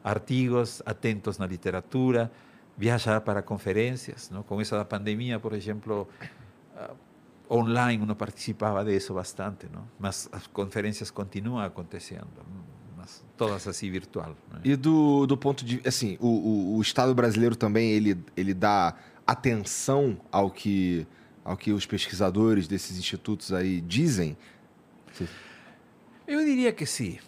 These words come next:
Speaker 2: Ya.
Speaker 1: en geral, ¿no? Porque o, o, por exemplo, os institutos do governo federal, inpe,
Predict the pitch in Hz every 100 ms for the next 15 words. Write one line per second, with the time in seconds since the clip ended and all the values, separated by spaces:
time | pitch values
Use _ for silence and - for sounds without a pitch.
0 | - 101 110 123 147 131 143 127 87 82
1 | 127 131 175 - 180 180 170 160 156 156
2 | 135 156 147 139 139 131 131 127 120 -
3 | - - - - - - _ _ _ -
4 | 165 165 180 175 139 151 147 - 165 202
5 | 180 160 147 143 147 143 139 127 120 92
6 | 92 107 127 139 131 131